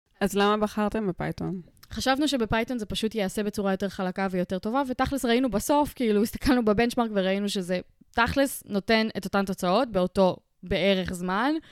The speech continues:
Speaker 2: כאילו, אולי טיפה יותר, טיפה פחות, אבל כאילו, זה לא היה כזה משמעותי בשביל לפתח עכשיו יומיים סקריפט, כאילו, או לא יודעת, או טול כזה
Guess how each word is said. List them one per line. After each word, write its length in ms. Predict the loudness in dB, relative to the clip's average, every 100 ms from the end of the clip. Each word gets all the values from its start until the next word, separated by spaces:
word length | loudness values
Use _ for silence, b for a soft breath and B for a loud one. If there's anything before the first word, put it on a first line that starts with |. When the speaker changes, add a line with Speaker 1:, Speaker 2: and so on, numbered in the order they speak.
| B B B B
Speaker 2:
כאילו, 280 | 2 4 6
אולי 260 | 6 4 2
טיפה 220 | 2 2
יותר, 220 | 4 2
טיפה 200 | 0 -2
פחות, 320 | 0 0 0
אבל 180 | -2 -6 -10 _ _
כאילו, 160 | 2 6
זה 120 | 8
לא 100 | 8
היה 140 | 8
כזה 260 | 4 2 2
משמעותי 800 | 0 2 2 2 2 4 4 2 2
בשביל 420 | -2 2 4 4
לפתח 380 | 2 0 0 0
עכשיו 280 | -2 -2 0
יומיים 760 | 0 2 0 0 -2 -4 -6
סקריפט, 480 | -10 -6 0 0 -2 -2
כאילו, 360 | 2 4 6
או 580 | 6 6 4 4 2 2
לא 60 | 2
יודעת, 240 | -2 -4
או 60 | -6
טול 220 | -2 0 0
כזה 260 | 0 0